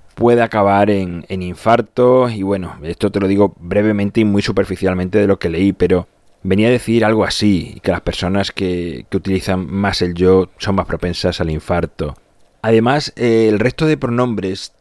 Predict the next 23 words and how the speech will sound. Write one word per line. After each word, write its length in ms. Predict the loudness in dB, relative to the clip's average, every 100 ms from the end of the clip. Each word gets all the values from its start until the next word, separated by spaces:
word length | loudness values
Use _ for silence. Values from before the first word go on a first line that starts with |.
| _ _
también 600 | -12 -8 0 2 2 -2 -8 _ _ -12
te 80 |
alejan 440 | -4 -2 -2 -4 -4
de 80 | -2
los 160 | -2
demás. 500 | -4 -6 -8 -10 -12 -20 -20
Eh, 200 | -14 -12 -8
para 180 | -6
mí, 220 | 0 0 0
el 220 | -2 -2
tú 340 | 0 0 0 -2 _ _ _ _ _ _ _ -6
es 140 | -4
claramente 720 | -2 -2 0 0 2 2 2
el 100 | 0
pronombre 560 | -4 -2 0 0 0 0
que 120 | -2
más 240 | -2 -2 -2
distancia 840 | -4 -2 -4 -4 -2 2 2 2
te 200 | 0 0
abre 380 | 2 4 2 2
con 200 | -2 -2
tu 280 | -2 -2
semejante, 800 | -2 -4 -4 -2 -2 -2 -4 -10